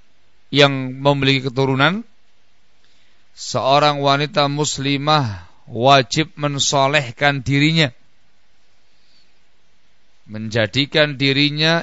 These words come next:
imra'atun salihah, imra'atun taqiyah, yang bertakwa, imra'atun alimah,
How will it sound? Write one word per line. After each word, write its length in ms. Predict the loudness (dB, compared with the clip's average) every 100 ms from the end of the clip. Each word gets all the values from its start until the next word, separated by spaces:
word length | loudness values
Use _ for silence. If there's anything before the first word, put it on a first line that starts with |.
| -2
imra'atun 800 | -4 -2 0 2 2 0 -4 -2
salihah, 880 | 0 2 4 2 2 6 6 4 -6 -20 -20 -20 -20 -20 -20 -20 -20 -12 -4
imra'atun 760 | -2 0 2 2 2 -2 -2
taqiyah, 800 | 0 0 0 -2 2 6 8 8 4 -4 -18 -20 -20 -20 -6
yang 240 | 0 2
bertakwa, 720 | 0 2 0 0 0 0 0 -8 -20 -20 -20 -20 -20 -20 -20 -18 -6
imra'atun 720 | -4 0 2 4 2 -2 -2
alimah, 880 | 0 4 6 4 4 2 4 6 6